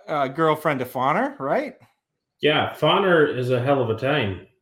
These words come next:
Speaker 1: There you go.
Speaker 2: Full, full crowd. That's a, that's a great weekend right there. Now, things, uh, the grandstand is, is a little questionable. I'll give you that. But, um,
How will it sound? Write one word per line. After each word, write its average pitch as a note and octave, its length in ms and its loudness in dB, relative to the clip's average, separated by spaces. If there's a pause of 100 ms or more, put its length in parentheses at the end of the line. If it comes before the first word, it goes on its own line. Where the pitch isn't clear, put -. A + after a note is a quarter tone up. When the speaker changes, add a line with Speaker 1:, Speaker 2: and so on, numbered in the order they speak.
(1000)
Speaker 1:
There B2+ 160 -10
you C#3 60 -8
go. G3+ 120 -2
Speaker 2:
Full, - 260 4 (380)
full D#3+ 240 6
crowd. D#3 460 2
That's D3+ 280 -2
a, A#2 320 -2
that's C3+ 240 -2
a D3 80 2
great C#3 420 2
weekend C3+ 460 2
right G#2+ 200 -2
there. F#2+ 240 -6 (380)
Now, C3 380 0
things, D3+ 680 0
uh, B2+ 320 -2
the B2 80 -2
grandstand D3+ 680 0
is, C3+ 440 -2
is D3 260 -4
a D3 60 4
little E3 340 2
questionable. F3+ 800 4
I'll C#3 120 -2
give C#3 140 -2
you C3 100 -4
that. B2 380 -4 (480)
But, - 380 -4
um, G2 360 -2